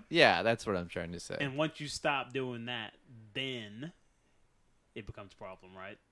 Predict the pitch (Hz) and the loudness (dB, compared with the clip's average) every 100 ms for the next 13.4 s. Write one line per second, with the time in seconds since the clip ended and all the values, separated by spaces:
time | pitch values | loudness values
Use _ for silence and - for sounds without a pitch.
0 | _ 233 214 147 165 190 185 165 139 156 | _ 10 10 12 8 8 10 10 8 6
1 | 170 160 156 139 135 127 123 127 - 143 | 6 8 8 8 4 2 2 0 2 4
2 | 139 131 104 127 120 - 123 117 110 101 | 6 4 6 4 6 8 8 8 2 4
3 | 113 110 104 104 98 90 85 - 90 85 | 4 4 0 -2 -2 -2 -4 -2 -2 0
4 | 101 - 104 95 95 95 113 156 190 160 | -2 0 0 2 2 4 4 4 6 8
5 | 147 127 117 104 - - 113 110 - 104 | 8 8 4 0 -4 -2 0 0 0 0
6 | 95 82 95 98 95 95 82 90 87 90 | 0 0 -2 0 0 0 -2 -4 -4 -6
7 | - 62 53 - - - 120 107 104 - | -6 -8 -14 -16 -20 -18 -16 -16 -20 -20
8 | - - 131 147 143 135 123 107 120 120 | -4 0 12 12 12 10 6 8 8 8
9 | 110 107 101 - 113 110 104 98 113 107 | 6 4 2 4 8 8 8 6 6 6
10 | 101 107 98 104 101 98 98 92 87 87 | 4 0 2 0 -2 0 2 2 0 -2
11 | 92 - 269 254 147 135 123 - 110 98 | -4 -6 -2 2 2 2 0 0 -2 -2
12 | 95 170 117 98 98 98 104 101 101 - | 2 4 4 2 2 2 2 2 2 0
13 | 98 95 87 | -2 -2 -6